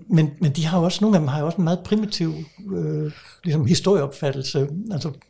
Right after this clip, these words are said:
de ser alle verdens problemer som sådan et udslag af, af, af i sin tid kolonialisme, og så, så, så vestlig imperialisme, og, og, og på, på en måde har de så også nogle, nogle meget enkle, men efter min mening også meget, øh, primitive forklaringer på,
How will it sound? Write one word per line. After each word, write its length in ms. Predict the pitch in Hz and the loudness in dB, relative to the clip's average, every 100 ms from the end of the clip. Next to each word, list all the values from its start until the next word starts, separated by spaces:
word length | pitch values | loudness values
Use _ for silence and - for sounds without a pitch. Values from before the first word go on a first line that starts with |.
| 226 185 - - 202 | -10 -10 -8 -8 -4
de 80 | 180 | 0
ser 200 | 185 180 | 4 4
alle 160 | 160 170 | 4 4
verdens 220 | 175 175 | 2 0
problemer 420 | - - 165 147 | -2 -2 0 0
som 220 | 139 151 | -4 -4
sådan 140 | 139 160 | -2 -2
et 40 | |
udslag 480 | 165 165 - 143 135 | -2 -2 0 2 2
af, 180 | 135 143 147 | 2 -2 -2
af, 300 | 143 143 147 | -2 -2 -2
af 80 | 139 170 196 | -4 -4 -8
i 100 | 214 | -6
sin 200 | - 151 | -2 0
tid 180 | 156 139 | -2 -2
kolonialisme, 800 | 151 139 139 135 147 - 156 | 2 2 2 0 -2 -4 -6
og 140 | 156 139 | -8 -6
så, 120 | - | -8
så, 140 | - | -8
så 240 | 135 - 165 | -8 -8 -4
vestlig 380 | 131 143 151 147 | -2 -2 -2 -4
imperialisme, 640 | 151 151 131 139 - 151 | -2 -2 -2 -2 -4 -4
og, 220 | 156 127 139 - - - - - - | -6 -8 -12 -20 -20 -20 -20 -20 -12
og, 160 | 180 - | -8 -6
og 300 | 151 147 - _ - | -2 -2 -4 _ -6
på, 80 | - | -4
på 320 | - - 202 | -4 4 6
en 60 | |
måde 100 | 185 151 | 6 4
har 80 | 143 | 0
de 120 | 143 | -2
så 60 | 143 | -2
også 240 | 156 - | -2 0
nogle, 160 | 151 139 - - - - - - | 0 0 -6 -18 -20 -20 -20 -4
nogle 80 | 160 | 2
meget 200 | 160 214 | 4 4
enkle, 260 | 196 190 139 - - | 4 2 -2 -6 -6
men 160 | 160 143 | -2 -2
efter 140 | - | 0
min 80 | 147 | 2
mening 220 | 156 143 | 2 2
også 140 | 143 | 2
meget, 280 | 156 156 143 - 90 85 | 2 2 2 0 -4 -6
øh, 60 | - | -6
primitive 520 | - 202 185 - 151 | 0 4 4 2 -6
forklaringer 540 | 143 175 - 170 143 139 - | -8 -12 -8 -8 -6 -8 0
på, 240 | 143 143 | 0 0